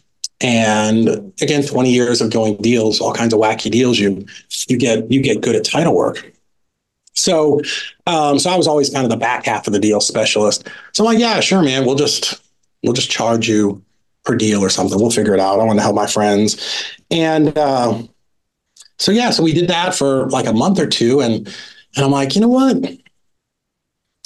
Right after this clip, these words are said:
I feel like this is a business. I feel like this is something that we could do, that there's a gap in the marketplace where, you know, there, it makes absolutely no sense for every <laughs> investor in the country to go out and hire a, uh, you know, thirty, forty, fifty, sixty thousand dollar transaction coordinator. That's dumb.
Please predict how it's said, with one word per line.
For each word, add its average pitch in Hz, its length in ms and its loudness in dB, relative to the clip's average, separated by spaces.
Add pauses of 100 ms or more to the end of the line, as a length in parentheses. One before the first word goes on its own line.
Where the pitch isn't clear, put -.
(100)
I 196 60 0
feel 269 120 2
like 247 140 4
this 190 120 2
is 185 100 2
a 160 80 2
business. 180 460 0
I 127 120 0
feel 196 120 2
like 214 160 2
this 170 200 -2
is 160 80 -2
something 147 300 0
that 123 100 2
we 135 120 2
could 120 200 -4
do, 135 400 4 (320)
that 120 100 -4
there's 123 180 0
a 120 80 0
gap 120 300 -2
in 120 80 2
the 110 80 2
marketplace 110 800 0
where, 110 380 2 (320)
you 139 80 0
know, 120 100 0
there, 117 180 2
it 135 120 2
makes 160 380 0
absolutely 180 440 2
no 147 180 2
sense 143 500 -2
for 113 160 0
every 135 340 0
<laughs> 123 60 0
investor - 420 -2
in 135 60 0
the 120 60 -2
country 120 500 -2 (380)
to - 60 0
go 135 100 2
out 113 160 0
and 117 140 -2
hire 123 520 0
a, 113 280 2
uh, 98 440 0 (420)
you 135 80 0
know, 110 100 2
thirty, 135 320 2
forty, 120 240 2
fifty, 120 220 -2
sixty - 320 -2
thousand 104 320 0
dollar 101 240 0
transaction 98 540 -4
coordinator. - 360 -2
That's 120 240 0
dumb. 104 460 -2